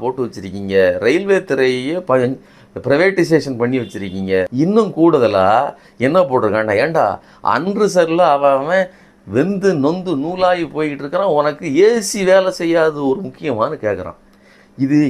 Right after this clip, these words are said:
எவ்வளவு பெரிய நயவஞ்சகமான பேச்சு பாருங்க. இந்த சங்கி, அஹ், பயல்களோட, அதாவது ஏசியில போறவன் அதுக்கான பணத்தை கொடுத்து போறான், செகண்ட் கிளாஸ்ல போறவன் செகண்ட் கிளாஸுக்கான பணத்தை கொடுத்து போறான்.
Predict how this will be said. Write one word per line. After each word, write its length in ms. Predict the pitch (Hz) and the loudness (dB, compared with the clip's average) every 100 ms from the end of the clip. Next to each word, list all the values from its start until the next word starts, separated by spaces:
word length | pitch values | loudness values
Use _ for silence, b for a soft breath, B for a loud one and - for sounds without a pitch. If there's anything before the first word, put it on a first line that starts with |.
| 113 | 0
எவ்வளவு 340 | 151 190 202 185 | 0 4 4 4
பெரிய 180 | 139 147 135 110 | 2 0 -4 0
நயவஞ்சகமான 920 | 139 196 196 185 165 143 131 131 123 120 | 2 4 2 0 -2 -2 -2 -2 -4 -6
பேச்சு 240 | 117 - 98 | -6 -4 -2
பாருங்க. 260 | 90 82 80 _ b b | -2 -4 -16 _ b b
இந்த 120 | 120 113 | -4 0
சங்கி, 280 | 147 196 196 - 110 135 | 0 0 -6 -6 0 4
அஹ், 160 | 139 135 | 4 4
பயல்களோட, 560 | 143 147 135 127 113 123 156 147 - B B | 2 4 2 4 4 4 2 0 -4 B B
அதாவது 400 | 107 123 107 117 160 120 165 | 0 2 2 2 2 4 6
ஏசியில 380 | 208 202 190 180 - | 6 2 0 2 2
போறவன் 520 | 147 143 143 147 202 220 - b b b - 131 | 2 4 4 4 0 0 -8 b b b -2 -2
அதுக்கான 440 | 160 180 175 160 135 | 0 2 2 2 0
பணத்தை 260 | 139 135 127 | 0 -2 -4
கொடுத்து 220 | 117 101 90 | -4 -6 -4
போறான், 200 | 95 92 147 | -4 -4 -2
செகண்ட் 260 | 165 208 196 | 0 -2 2
கிளாஸ்ல 340 | 190 170 160 139 | 2 2 0 2
போறவன் 300 | 143 160 190 156 | 2 2 2 0
செகண்ட் 220 | 175 170 | -2 0
கிளாஸுக்கான 440 | 156 143 135 123 113 | 0 0 -4 -4 -2
பணத்தை 220 | 117 117 104 | -4 -4 -8
கொடுத்து 240 | 101 92 87 | -8 -10 -4
போறான். 240 | 87 82 | -4 -4